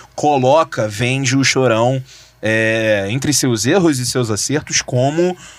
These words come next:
Um, um cara que foi um herói ali pra sua geração, que foi, de fato, uma referência. E é ainda hoje. Entendeu? Assim, é,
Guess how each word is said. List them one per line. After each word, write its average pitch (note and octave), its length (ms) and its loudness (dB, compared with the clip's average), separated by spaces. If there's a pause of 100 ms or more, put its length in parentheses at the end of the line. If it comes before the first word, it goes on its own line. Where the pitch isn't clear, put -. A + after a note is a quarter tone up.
(160)
Um, D3 800 2
um C3+ 40 2
cara C3 240 0
que B2+ 120 -12
foi C#3 220 -4
um D3 200 0
herói C#3 440 4
ali G#2+ 180 -4
pra G#2+ 160 -8
sua G#2+ 200 -6
geração, G#2+ 480 -2
que - 100 -10
foi, B2+ 340 -4
de A#2+ 120 -10
fato, C3 380 -2
uma C#3 240 -2
referência. C3+ 800 -2 (400)
E A#3+ 180 2
é G3+ 120 6
ainda B2+ 440 2
hoje. F2+ 380 -8 (500)
Entendeu? G2+ 320 -4
Assim, G#2 400 -2 (400)
é, G#2+ 720 0